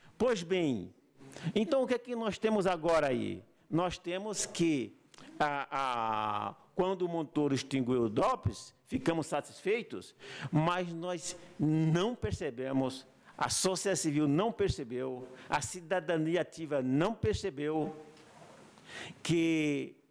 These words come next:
havia algo criado tal, muito mais eficiente,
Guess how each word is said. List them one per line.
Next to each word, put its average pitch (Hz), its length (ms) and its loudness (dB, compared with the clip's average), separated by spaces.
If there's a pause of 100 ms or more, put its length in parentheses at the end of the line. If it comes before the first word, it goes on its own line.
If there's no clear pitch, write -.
(460)
havia 151 580 0
algo 160 420 0
criado 135 760 -2
tal, 147 380 -2 (240)
muito 196 720 2
mais 165 400 0
eficiente, 139 1040 -2